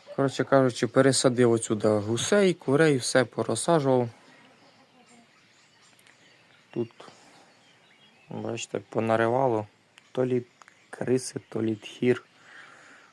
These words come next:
Хрен його знає, при тому, що я засипав, це завчора за день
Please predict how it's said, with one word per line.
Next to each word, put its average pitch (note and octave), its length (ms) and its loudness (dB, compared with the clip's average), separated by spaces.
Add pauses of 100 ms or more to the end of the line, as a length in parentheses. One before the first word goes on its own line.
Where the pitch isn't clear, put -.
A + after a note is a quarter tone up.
(240)
Хрен C#3+ 460 -2
його A#2+ 180 0
знає, G#2+ 260 -4
при - 140 -10
тому, A2 200 -2
що A#2 120 0
я A2+ 100 4
засипав, B2 540 2 (320)
це A#2+ 240 -8 (100)
завчора B2 520 2
за A#2 220 2
день G#2+ 420 -4